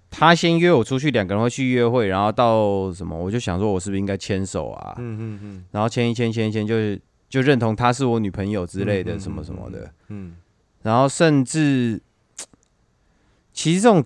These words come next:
Speaker 1: 情感都不是很强烈，
Speaker 2: 嗯。
Speaker 1: 都是在摸索阶段，甚至知道有一个隔壁班男生想追她，然后我要去揍他。
Speaker 2: <laughs>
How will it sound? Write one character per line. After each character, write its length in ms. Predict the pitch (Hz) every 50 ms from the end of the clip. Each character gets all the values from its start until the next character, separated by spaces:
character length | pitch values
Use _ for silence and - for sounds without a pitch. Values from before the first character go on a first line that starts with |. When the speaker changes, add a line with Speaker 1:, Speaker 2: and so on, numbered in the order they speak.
| - -
Speaker 1:
情 260 | - - 139 147 170
感 200 | 151 127 101 104
都 100 | 135 151
不 100 | 135 135
是 80 | 151
很 140 | 165 120 107
强 300 | 95 - 104 90 90 95
烈， 420 | 110 127 113 92 82 - - 85 87 -
Speaker 2:
嗯。 320 | 107 101 95 87 82 85 -
Speaker 1:
都 140 | - 143 160
是 140 | 156 160 151
在 120 | 165 160
摸 220 | 156 156 151 151
索 220 | 147 139 113 98 95
阶 180 | 92 117 110
段， 180 | 101 131 123 110
甚 200 | 110 - 170 165
至 100 | 170 165
知 140 | 151 160 165
道 180 | 175 170 160
有 140 | 143 123 113
一 40 | 123
个 80 | 139 127
隔 220 | 113 127 123 127
壁 160 | 139 151 139
班 180 | 113 127 127 127 120
男 120 | 101 104
生 160 | 110 117 123
想 220 | 117 - 95 90 87
追 260 | - 107 104 95 98
她， 200 | 104 98 95 95
然 100 | 92 92
后 80 | 104
我 120 | 101 87 78
要 60 | 87
去 120 | 90 95
揍 280 | 90 - 110 92 80 80
他。 240 | 80 76 69 64 64
Speaker 2:
<laughs> 60 | 85